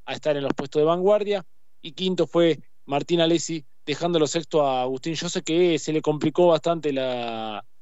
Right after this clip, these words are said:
la participación, por lo menos para tener sus aspiraciones por lo que es el subcampeonato, donde están todos batallando, pero la contundencia de Montero, como bien decía Jorge,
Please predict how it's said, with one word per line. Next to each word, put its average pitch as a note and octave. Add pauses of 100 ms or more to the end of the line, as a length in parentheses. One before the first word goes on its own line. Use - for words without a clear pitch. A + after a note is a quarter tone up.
(160)
la C3
participación, D3
por E3
lo D#3
menos F3
para D3 (160)
tener F3
sus D#3+
aspiraciones D3
por C3
lo B2+
que D3
es D#3+ (280)
el A#2+
subcampeonato, C3+ (720)
donde C#3
están C#3+
todos C#3
batallando, E3+ (220)
pero D3+ (160)
la C#3
contundencia C#3+
de C#3
Montero, C3+ (220)
como B2
bien C#3+
decía C#3
Jorge, D#3